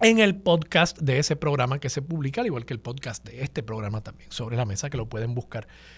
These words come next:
en cualquier aplicación de podcast de su predilección. Habla Julio Rivera Saniel con el Contralor Electoral Walter Vélez. Y además de información interesante acerca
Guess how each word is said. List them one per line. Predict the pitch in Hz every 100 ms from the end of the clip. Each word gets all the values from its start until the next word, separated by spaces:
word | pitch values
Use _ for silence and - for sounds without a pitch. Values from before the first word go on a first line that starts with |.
| - -
en | 185 180
cualquier | 175 143 123 139
aplicación | 135 143 135 117 131 127
de | 123 120 - - - -
podcast | - 147 139 135 131 - -
de | 139 147
su | - 156
predilección. | 156 120 127 131 254 175 101 - - - _ - - - -
Habla | 175 180 220 214 185
Julio | - 170 185 175
Rivera | 160 165
Saniel | 165 185 202 220
con | 185 160
el | 143
Contralor | 139 165 143 139 127 143 170 -
Electoral | 165 147 139 156 143 160 -
Walter | 147 135 143 151 156 147 -
Vélez. | 127 160 143 113 - - - - - - - - - -
Y | 196 240
además | 240 165 147 156 165
de | 170 165 185 196 - - - - _
información | 139 123 123 123 110 135 147
interesante | 143 139 135 170 165 160 139
acerca | 135 131 131 147